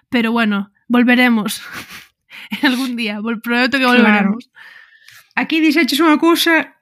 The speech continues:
Speaker 2: chave, que é cambiar as cousas. Que cambiou aquí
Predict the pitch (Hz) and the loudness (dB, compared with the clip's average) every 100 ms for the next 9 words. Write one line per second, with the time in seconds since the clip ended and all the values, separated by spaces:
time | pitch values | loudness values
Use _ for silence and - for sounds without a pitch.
0 | - - - 220 196 185 190 - 240 247 | -14 -6 0 0 0 -2 -2 0 0 0
1 | - 240 247 240 220 - 196 185 190 185 | 0 2 2 2 0 -2 0 0 2 0
2 | 196 - - 214 _ _ _ - 320 320 | 0 -10 -14 -18 _ _ _ -4 -2 2
3 | 320 320 349 330 330 339 349 - | 2 4 2 0 2 2 0 -4